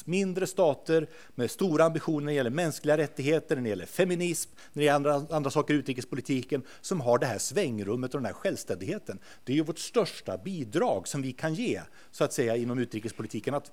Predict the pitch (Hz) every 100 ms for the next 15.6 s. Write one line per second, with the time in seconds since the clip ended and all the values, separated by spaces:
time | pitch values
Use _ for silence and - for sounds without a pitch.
0 | - 120 160 175 - - 247 220 - 104
1 | 214 220 - 190 175 180 180 - 196 185
2 | 233 - - - - - 185 185 202 214
3 | - 214 160 190 214 156 151 180 226 143
4 | 131 233 220 123 - 131 131 123 135 107
5 | 95 95 98 - - - 185 214 170 147
6 | - 190 - 165 233 208 165 - - 190
7 | - 104 117 185 117 113 127 98 95 95
8 | - 147 87 95 156 - 107 - 98 101
9 | - 220 - 101 - - - 175 175 -
10 | - - 165 220 - 196 233 254 180 151
11 | 127 - 90 - - 131 - - - 208
12 | 214 226 214 214 - - 196 190 107 190
13 | 175 175 165 170 160 165 170 139 135 156
14 | 165 - 196 165 220 190 170 156 143 147
15 | 143 - 220 - 107